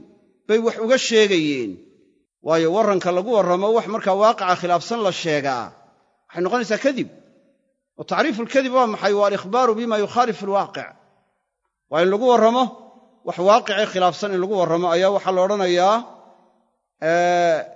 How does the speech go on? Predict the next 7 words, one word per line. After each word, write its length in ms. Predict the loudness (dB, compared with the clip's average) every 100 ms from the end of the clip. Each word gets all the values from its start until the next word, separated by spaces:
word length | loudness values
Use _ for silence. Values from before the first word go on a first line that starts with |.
| -4
kadib 240 | -2 0
baa 100 | -2
la 80 | -2
odhanayaa. 320 | -4 -10 -18 _ _ _ _ _ _ _ _ _ -2
Ama 160 | 0 2
inaynay 280 | 2 2 0
garanayn, 520 | 2 2 4 2 2